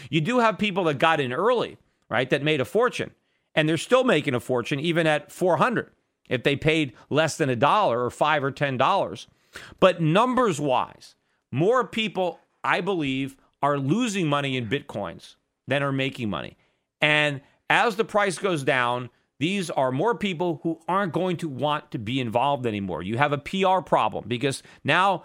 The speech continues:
they have a bad taste in their mouth because they bought Bitcoins and they're losing money. And I still believe one of the main reasons that so many people got in is because they wanted to get in on the action. It was greed that drove the market.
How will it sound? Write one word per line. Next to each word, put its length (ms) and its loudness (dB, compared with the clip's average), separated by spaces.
they 100 0
have 160 0
a 60 -4
bad 380 0
taste 340 -4
in 60 -10
their 100 -2
mouth 280 -6
because 240 -6
they 120 -2
bought 320 -2
Bitcoins 580 -4
and 320 0
they're 160 -2
losing 320 -2
money. 260 -2
And 160 0
I 80 2
still 300 -2
believe 480 0
one 160 0
of 100 -2
the 80 -2
main 320 -2
reasons 680 -6
that 160 -2
so 220 0
many 200 0
people 340 -4
got 260 0
in 400 -2
is 140 -4
because 260 -2
they 80 0
wanted 280 0
to 80 -4
get 180 0
in 100 -2
on 140 -2
the 100 -2
action. 480 -2
It 80 -2
was 180 -2
greed 600 -2
that 160 -2
drove 340 -2
the 60 -2
market. 420 -2